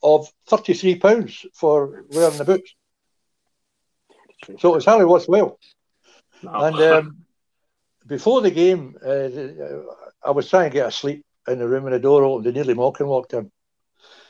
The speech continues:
Speaker 1: and says to me, "You're a bloody nuisance." I said, "Why?" He says, "Well, we've just signed a contract with Adidas to wear their boots for the final tonight." And he says, "You're the only one in the,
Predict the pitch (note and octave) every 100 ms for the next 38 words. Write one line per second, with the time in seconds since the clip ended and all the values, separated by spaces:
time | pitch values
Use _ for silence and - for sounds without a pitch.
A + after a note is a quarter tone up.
0 | _ B2+ B2 D3+ D3 - B2 A2+ G2+ _
1 | _ _ _ _ _ - B3 G3 C3 E3
2 | C3+ C3+ C#3+ - - _ _ _ _ A#2+
3 | A2+ - A2+ G#2 A2 A2 C#3+ G#3 - -
4 | _ _ _ _ _ _ _ _ _ D3+
5 | C#3 E3 C#3 E3 E3 D3+ _ _ _ _
6 | _ _ _ _ C#3+ - B3+ - G#3 F#3
7 | D#3+ - F3 E3 D3 B2+ B2 _ _ _
8 | _ _ B2 C3 - - D3+ C#3 A2+ A2
9 | A2 - - B2 C3+ D3+ C3 C3+ A2+ C3
10 | - - B2 A2 C#3 B2+ B2 A#2 G2+ A2
11 | G#2 _ _ _ _ - - - - C3+
12 | C#3 - C#3+ A#2+ G3+ G#3 E3+ E3+ D#3 C3+
13 | C3+ C#3 B2+ A#2